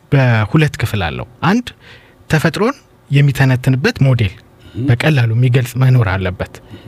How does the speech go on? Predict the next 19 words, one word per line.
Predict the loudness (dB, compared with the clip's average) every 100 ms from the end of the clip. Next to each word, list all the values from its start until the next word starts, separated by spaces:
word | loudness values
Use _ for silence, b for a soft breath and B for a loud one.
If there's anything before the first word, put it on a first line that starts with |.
| -12
ሁለት | -2 -2 0
ነገር | 0 0 0
ሲያሟላ | 0 -2 -2 -4
ነው | -6 -2
ሙሉ | 2 2 2
ቲዮሪ | 0 0 -2
ሆኖ | -4 -4
የሚቀበለው። | -4 -6 -6 -6 -8 B B B
ከዛ | -4 -2 -2 -6 B B -4
ይሄ | -2 0 0 0 0 0 -2 -6 -20 _ -2
ቲዮሪ፣ | 0 0 -2 -4 -8 b b b b _ _ -8
እ፣ | -2 0 0 -2 -6 -12
እሱን | -8 -2 -2
ቲዮሪውን | 2 0 2 0
ይዞ | 0 0
ደግሞ | 0 0 -2 -4 _ _ _ _ -18 -2
ፕሪዲክሽን | 0 0 -2 -2 -6
ይሰራል | -4 -4 -2
ወይም | 2 2